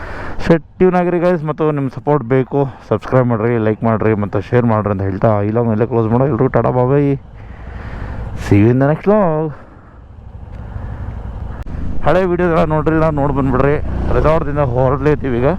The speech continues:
So, ಈಗ ಟುವರ್ಡ್ಸ್ ಹಾಸನ್ ಹೊಂಟೀವಿ. ಹಾಸನ್ಗೆ ಹೋಗಿ ಅಲ್ಲಿಂದ back to ಬೆಂಗಳೂರು ಹೋಗೋದು. ಯಾ, ಈಗ just ರೈಡ್ ಫ್ರೆಶ್ ಸ್ಟಾರ್ಟ್ ಮಾಡಿವೆ. It's time around, ಆ, ಐದೂವರೆ ಆಗ್ಯದ.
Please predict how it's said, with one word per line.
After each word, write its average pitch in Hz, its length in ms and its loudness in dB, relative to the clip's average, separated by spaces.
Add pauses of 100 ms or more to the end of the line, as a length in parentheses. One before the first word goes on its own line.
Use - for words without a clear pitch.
(680)
So, 196 120 4
ಈಗ 185 120 0
ಟುವರ್ಡ್ಸ್ 214 520 2
ಹಾಸನ್ 180 580 2
ಹೊಂಟೀವಿ. 175 340 2
ಹಾಸನ್ಗೆ 160 420 0
ಹೋಗಿ 151 260 0
ಅಲ್ಲಿಂದ 135 320 0 (840)
back 147 260 2
to 175 240 2 (200)
ಬೆಂಗಳೂರು 143 340 2
ಹೋಗೋದು. 143 560 0 (560)
ಯಾ, 117 480 2 (220)
ಈಗ 131 280 0
just - 440 0
ರೈಡ್ 143 240 2
ಫ್ರೆಶ್ 147 360 -2
ಸ್ಟಾರ್ಟ್ 147 260 0
ಮಾಡಿವೆ. 147 280 2
It's - 300 -4
time 156 440 0
around, 139 600 0
ಆ, - 1200 -2
ಐದೂವರೆ 175 1000 2
ಆಗ್ಯದ. 156 280 2